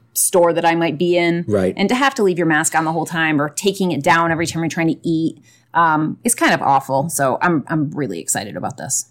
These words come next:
Speaker 2: Yeah. And, uh, many airlines have also gone to,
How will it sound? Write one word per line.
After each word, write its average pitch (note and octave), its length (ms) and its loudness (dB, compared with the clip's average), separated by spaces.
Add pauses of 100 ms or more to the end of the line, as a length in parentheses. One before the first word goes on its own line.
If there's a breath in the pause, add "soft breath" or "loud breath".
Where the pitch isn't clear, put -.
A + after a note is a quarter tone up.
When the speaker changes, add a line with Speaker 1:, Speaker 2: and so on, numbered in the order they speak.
Speaker 2:
Yeah. D2+ 280 -2 (100)
And, G#2 320 2
uh, G2+ 240 2
many A2+ 320 4
airlines G2+ 640 2
have F2 160 -2
also G2 420 0
gone D#2 480 -4
to, D#2 640 -2